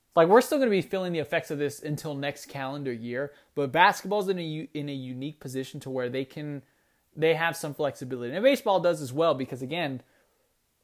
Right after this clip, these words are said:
you know, they're the only, they can just keep pushing their season back 'cause no one's playing in the summer. The summer's open. And the baseball season doesn't end in October. You can push that back to November,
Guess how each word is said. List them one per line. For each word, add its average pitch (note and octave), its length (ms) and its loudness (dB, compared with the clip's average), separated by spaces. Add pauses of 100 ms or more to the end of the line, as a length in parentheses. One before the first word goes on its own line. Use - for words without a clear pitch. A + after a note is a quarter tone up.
(400)
you D3 80 -4
know, B2 140 -6
they're C#3 220 -2
the D3+ 120 -4
only, D3+ 340 -8
they D3 140 -4
can D3 160 -8
just C#3+ 160 -14
keep - 180 -10
pushing D3 280 -8
their B2+ 100 -6
season D#3+ 300 -8
back A#2+ 200 -4
'cause A#2+ 140 -12
no C3+ 200 -6
one's D3 200 -8
playing C3+ 500 -8 (520)
in C#3 140 -8
the C3 80 -8
summer. G3 460 -4
The - 80 -18
summer's F3 380 -4 (400)
open. D#3 400 2 (1080)
And C#3+ 140 -4
the C#3+ 60 -2
baseball G3 380 4
season D#3 260 -4
doesn't D3+ 200 -2
end D3 160 -6
in C#3+ 60 -6
October. B2+ 720 -2 (340)
You E3 160 -4
can E3+ 160 -4
push F3 220 -6
that D3 140 0
back C#3+ 180 0
to C#3 80 -12
November, B2+ 600 -6